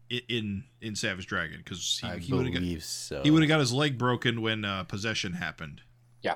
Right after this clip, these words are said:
Speaker 1: I th-, and, uh, right.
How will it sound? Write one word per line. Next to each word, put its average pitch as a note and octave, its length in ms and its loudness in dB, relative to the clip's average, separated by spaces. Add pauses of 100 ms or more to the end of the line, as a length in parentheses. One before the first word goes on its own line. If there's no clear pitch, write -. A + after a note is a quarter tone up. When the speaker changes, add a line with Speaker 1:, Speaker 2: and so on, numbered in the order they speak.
Speaker 1:
I F2 80 -10 (400)
th-, - 300 -10
and, F2+ 180 -6
uh, F2 260 -6 (1600)
right. E2+ 320 -4